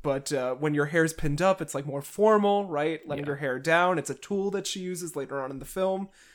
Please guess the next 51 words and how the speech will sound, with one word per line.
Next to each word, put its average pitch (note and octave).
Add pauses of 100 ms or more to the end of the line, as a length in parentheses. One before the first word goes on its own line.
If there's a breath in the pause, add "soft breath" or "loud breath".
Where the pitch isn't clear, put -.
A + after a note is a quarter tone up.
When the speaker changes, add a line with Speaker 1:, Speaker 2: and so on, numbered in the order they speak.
(200 soft breath)
Speaker 1:
It's, D3+
like, D#3
a D#3+
part F3+
of E3
that D3
family C3+
that C3+
she -
always B2+
has A#2
with -
her. E2+ (520 soft breath)
Speaker 2:
And A#2+
we C#3+
don't, C4+
we D3+
don't B3+
get C4
the -
context F3+
of F3
Speaker 1:
No. E3
Speaker 2:
this, A2
but, -
like, B2+
we C#3
get, D#3+
we C3+
see F3
a D#3
group D3
of G3+
women D3
standing C#3
around C3
with C#3
babies, A2
Speaker 1:
Mm-hmm. E3+
Speaker 2:
an A#2
older D3
woman, A2+ (100)
and A#2
then A#2
they B2
are C3
seeing, A#2+
you B2
know, A2 (720)
th-, B2
Speaker 1:
Off. C#3+